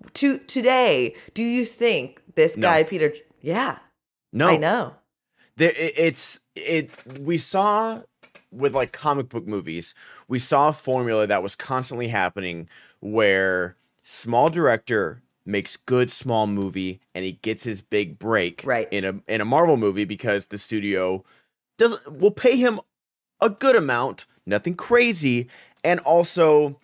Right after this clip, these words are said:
Speaker 2: yeah, does he have a style? Does he have a vision? Cool. Don't care. You're gonna do what we say. And we saw that over and over and over again. James Gunn seems to be the one that, like, managed to keep his voice with Guardians because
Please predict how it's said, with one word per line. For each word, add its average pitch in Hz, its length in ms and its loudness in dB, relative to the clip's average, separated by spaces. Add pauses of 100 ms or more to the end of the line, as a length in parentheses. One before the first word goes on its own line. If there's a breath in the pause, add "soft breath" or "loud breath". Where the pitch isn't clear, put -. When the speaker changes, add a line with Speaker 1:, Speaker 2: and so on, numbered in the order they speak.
(160)
Speaker 2:
yeah, 214 400 2
does 185 200 0
he 190 100 -2
have 185 180 2
a 175 60 -2
style? 170 400 2
Does 160 140 -4
he 170 60 -2
have 160 120 0
a 151 60 -4
vision? 135 440 0 (300)
Cool. 123 520 4 (480)
Don't 190 320 4
care. 123 540 2 (160)
You're 139 260 2
gonna 127 180 4
do 113 180 4
what 98 80 -2
we 104 100 0
say. - 380 -6 (200 soft breath)
And 147 140 0
we 147 80 2
saw 139 280 2
that 120 260 0 (160)
over 160 540 6
and 117 260 -4
over 120 380 2
and 104 240 -2
over 101 320 0
again. 80 380 -8 (260 soft breath)
James 175 400 0
Gunn 175 560 2
seems 170 380 -2
to 156 80 -8
be 156 100 -2
the 143 140 4
one 131 260 -2
that, 107 160 -2
like, 107 320 0 (540)
managed 131 540 0
to 139 60 -6
keep 139 320 -8
his 131 200 0
voice 127 320 -2
with 123 180 -10
Guardians 139 640 0
because 110 720 0